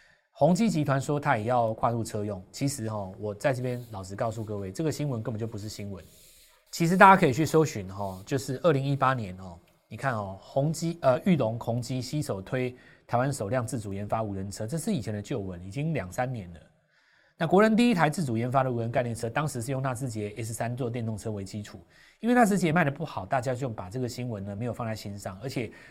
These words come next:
二零一五年以后呢，一六、一七空头，就汽车股走空头，大家就不把这个事情放在心上。可是呢，我去把这个新闻找出来，宏基搭配这个纳智捷，这是二零一八年的新闻。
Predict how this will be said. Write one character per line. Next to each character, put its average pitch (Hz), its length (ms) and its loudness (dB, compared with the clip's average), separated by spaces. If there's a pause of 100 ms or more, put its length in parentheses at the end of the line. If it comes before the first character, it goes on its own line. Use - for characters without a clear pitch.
(180)
二 208 120 4
零 170 120 4
一 190 140 0
五 170 100 2
年 127 180 -2
以 107 80 -4
后 127 200 -2
呢， 113 140 0
一 143 120 -2
六、 151 140 4
一 139 100 2
七 135 180 -4
空 147 220 -2
头， 101 240 -6 (380)
就 165 100 0
汽 175 180 0
车 156 140 4
股 127 160 -2
走 92 180 -10
空 127 240 -4
头， - 220 -12 (320)
大 165 100 10
家 156 140 6
就 160 100 4
不 147 120 -2
把 110 160 -2
这 143 100 -2
个 135 80 0
事 120 140 -8
情 110 100 -6
放 117 140 -6
在 113 40 -6
心 101 220 -10
上。 95 180 -12 (320)
可 120 120 -2
是 151 160 -2
呢， 131 160 0
我 110 140 -6
去 135 120 -4
把 98 140 -6
这 120 80 -6
个 123 60 -6
新 123 140 -8
闻 113 140 -4
找 92 140 -12
出 107 180 -10
来， 87 160 -12 (380)
宏 143 200 0
基 170 160 2
搭 156 200 6
配 151 180 2
这 135 140 -2
个 113 340 -2
纳 139 160 -4
智 123 140 -6
捷， 95 260 -12 (300)
这 175 120 -2
是 151 300 0
二 180 80 6
零 143 100 2
一 139 120 2
八 135 120 2
年 123 140 -2
的 104 80 -4
新 110 220 -8
闻。 92 120 -10